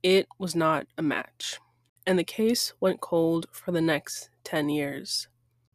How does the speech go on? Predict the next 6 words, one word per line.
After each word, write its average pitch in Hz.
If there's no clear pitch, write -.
Ashley 226
Satterfield 180
was 165
eighteen 208
years 220
old, 151